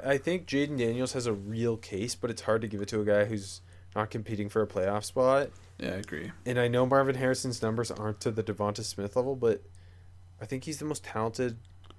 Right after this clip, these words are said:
Speaker 1: and best player in, in college football, even if, yeah, I don't know. I'm biased.
Speaker 2: I, no, no, I think he should too. I, he, he's my pick in the preseason, um, and he's still my pick. I mean,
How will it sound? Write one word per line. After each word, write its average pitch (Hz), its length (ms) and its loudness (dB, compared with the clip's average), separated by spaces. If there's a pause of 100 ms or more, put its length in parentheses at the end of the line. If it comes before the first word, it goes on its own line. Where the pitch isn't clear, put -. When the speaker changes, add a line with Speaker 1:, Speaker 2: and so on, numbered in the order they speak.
(280)
Speaker 1:
and 107 140 -4
best 110 240 0
player 107 220 2
in, 95 260 -4
in 104 160 -6
college 101 260 0
football, 90 440 -2
even 98 200 -6
if, 92 100 -6 (1080)
yeah, 101 180 4
I 104 80 6
don't 101 80 0
know. 87 140 -6 (260)
I'm 127 140 2
biased. 101 180 4
Speaker 2:
I, 151 260 6
no, 190 240 12
no, 160 120 12
I 147 120 12
think 208 200 10
he 196 80 6
should 180 200 6
too. 208 280 8
I, 120 180 6
he, 143 300 8
he's 104 200 0
my 120 120 6
pick 170 260 6
in 165 80 8
the 160 60 10
preseason, 104 640 8 (600)
um, 107 520 6
and 113 120 6
he's 104 100 8
still 123 180 4
my 110 120 8
pick. 104 520 4
I 120 80 6
mean, 113 400 8